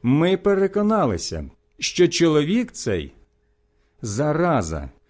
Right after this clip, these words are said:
що між усіма юдеями всього світу збиває колотнечі, і що він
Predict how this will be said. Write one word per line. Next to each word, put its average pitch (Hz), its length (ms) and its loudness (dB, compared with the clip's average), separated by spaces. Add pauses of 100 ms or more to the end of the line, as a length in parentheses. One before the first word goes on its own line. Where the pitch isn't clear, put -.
(120)
що - 260 0
між 180 340 0
усіма 180 600 2
юдеями 185 680 2
всього 147 380 0
світу 226 640 -2
збиває 185 680 2
колотнечі, 190 960 0 (640)
і 143 140 0
що 147 340 0
він 139 500 0